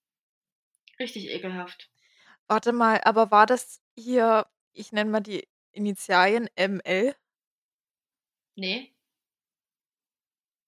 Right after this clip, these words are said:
Speaker 2: Hä, wer war's denn dann?
Speaker 1: Es war E W.
Speaker 2: Ne, die kenne ich nicht.
Speaker 1: What? Ist ja auch Wurst. Ich,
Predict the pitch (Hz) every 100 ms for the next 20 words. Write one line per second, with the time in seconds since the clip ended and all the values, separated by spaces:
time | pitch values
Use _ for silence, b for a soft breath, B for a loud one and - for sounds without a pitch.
0 | _ _ _ _ _ _ _ 214 196 196
1 | 185 190 - 175 165 175 220 220 _ _
2 | 202 196 202 196 - _ _ 208 190 180
3 | - _ 190 269 233 185 - _ _ _
4 | _ _ _ _ _ _ _ _ _ _
5 | _ _ _ _ 220 208 214 214 202 202
6 | 208 196 _ _ _ _ _ - 175 170
7 | 320 - - - _ _ _ - _ _
8 | B B B 269 294 254 220 202 190 214
9 | - - b b _ 220 220 -